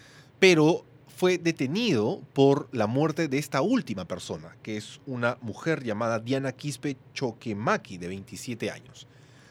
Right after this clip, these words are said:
Resulta que Wilfredo, eh, bueno,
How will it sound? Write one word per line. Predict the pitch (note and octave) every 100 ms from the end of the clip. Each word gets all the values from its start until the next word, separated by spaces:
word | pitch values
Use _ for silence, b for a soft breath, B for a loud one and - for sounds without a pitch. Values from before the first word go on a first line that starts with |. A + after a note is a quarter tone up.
| B B
Resulta | G#3 C4+ D#4+
que | C4+
Wilfredo, | D3+ A2 A3+ D3+ F#2+ F3 b b b b -
eh, | G#2+ G#2 G#2 A2
bueno, | B2 G2 F#2